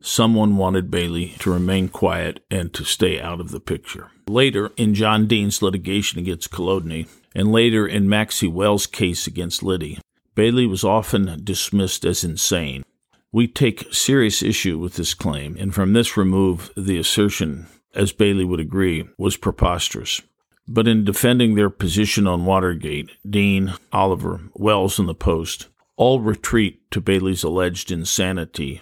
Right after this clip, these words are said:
in our view a fig leaf, in order to overcome his clear observations of the call girl business run by Kathy and protected by Russ, where taping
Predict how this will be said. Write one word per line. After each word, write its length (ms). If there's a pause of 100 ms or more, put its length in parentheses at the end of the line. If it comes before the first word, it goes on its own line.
(120)
in 80
our 180
view 260
a 40
fig 320
leaf, 460
in 180
order 240
to 140
overcome 800
his 240
clear 440
observations 1120 (400)
of 260
the 200
call 340
girl 240
business 560
run 220
by 200
Kathy 600 (260)
and 220
protected 680
by 160
Russ, 580 (340)
where 380 (100)
taping 560